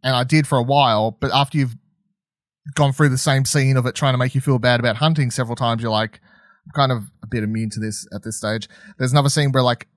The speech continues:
uh, a random wolf will attack you and your dogs, which is scary the first time. And, like, the same for a bear. Like, the first time you run into a bear, you're like,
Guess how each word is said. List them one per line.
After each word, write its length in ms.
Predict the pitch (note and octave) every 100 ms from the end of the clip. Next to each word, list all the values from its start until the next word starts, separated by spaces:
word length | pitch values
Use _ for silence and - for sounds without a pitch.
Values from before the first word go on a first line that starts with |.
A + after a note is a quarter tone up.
| _
uh, 240 | B2+ B2 A#2
a 80 | B2+
random 520 | A#2 A#2+ C3 C#3+ C3+
wolf 380 | B2+ D#3 D#3+ - _ _ _ -
will 280 | C#3 C3+ -
attack 380 | B2+ - C#3+ D3+
you 160 | C#3
and 80 | C3
your 120 | B2
dogs, 460 | A#2 A2+ E3 - - _ _ _
which 160 | C#3 C#3
is 80 | C#3
scary 320 | - C#3+ D#3
the 80 | B2+
first 340 | - E3 G#3
time. 320 | A#2 G#2+ B2 D3+ _ _ _
And, 80 | C#3
like, 120 | C#3+ C#3
the 80 |
same 200 | C#3+ D#3
for 100 | D3
a 60 | B2
bear. 280 | C#3 C3+ F#2
Like, 160 | A2
the 60 | A#2+
first 200 | C#3+ C#3
time 120 | C#3+
you 100 | B2+
run 160 | A#2 B2
into 160 | A#2 A2+
a 40 |
bear, 300 | G#2+ C3+ A2+
you're 120 | A2+
like, 260 | A2 G#2+